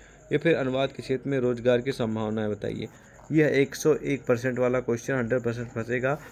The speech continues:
और आपके कम से कम पाँच से दस नंबर पक्के होंगे, गारंटी वाला क्वेश्चन है, नोट कर लीजिए। अगला कि अनुवाद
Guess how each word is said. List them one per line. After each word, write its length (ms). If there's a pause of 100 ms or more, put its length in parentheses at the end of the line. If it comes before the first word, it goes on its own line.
(160)
और 120
आपके 220
कम 140
से 120
कम 120 (100)
पाँच 240
से 140
दस 200
नंबर 220
पक्के 320
होंगे, 220
गारंटी 480
वाला 220
क्वेश्चन 340
है, 60
नोट 200
कर 100
लीजिए। 280 (1200)
अगला 300
कि 160
अनुवाद 520